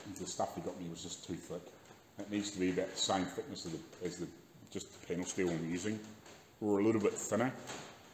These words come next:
Um, I'm thinking, like, point nine or one mil or somewhere around about there,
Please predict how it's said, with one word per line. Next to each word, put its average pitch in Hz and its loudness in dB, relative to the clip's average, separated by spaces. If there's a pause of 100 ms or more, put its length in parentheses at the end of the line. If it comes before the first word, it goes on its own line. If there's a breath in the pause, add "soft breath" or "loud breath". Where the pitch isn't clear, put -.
(640)
Um, 95 2
I'm 104 -2
thinking, 117 6
like, 101 6
point 117 6
nine 101 4
or 90 2 (100)
one 95 6
mil 107 4
or 87 2
somewhere 110 2
around 98 4
about 92 2
there, 117 2